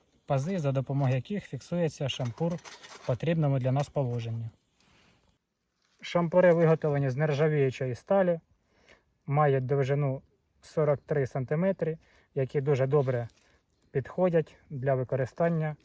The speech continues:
разом із піч-тріскою. Ось так готується шашлик на невеличкій піч-тріска. В компанії Темпер також предоставлені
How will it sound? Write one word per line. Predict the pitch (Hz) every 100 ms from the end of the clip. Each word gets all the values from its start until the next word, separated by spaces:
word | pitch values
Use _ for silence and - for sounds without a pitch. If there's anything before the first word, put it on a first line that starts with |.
| _ _ _ _ -
разом | 131 123 117 151 151
із | 156 123 - -
піч-тріскою. | 143 - 123 110 - 120 117 _ _ _ _ _
Ось | 180 -
так | 208 147
готується | 156 - 151 131 123
шашлик | 151 - 226 233 - 156
на | 139 147
невеличкій | 135 139 143 180 190 - 160 151 - - - -
піч-тріска. | 165 - - - 127 113 - - - - - - - - - - _ _ _ _ _ _ _ _ _
В | -
компанії | 165 165 185 185 160
Темпер | - 196 175 156
також | 151 139 170 147
предоставлені | - 143 143 - 170 160 151 147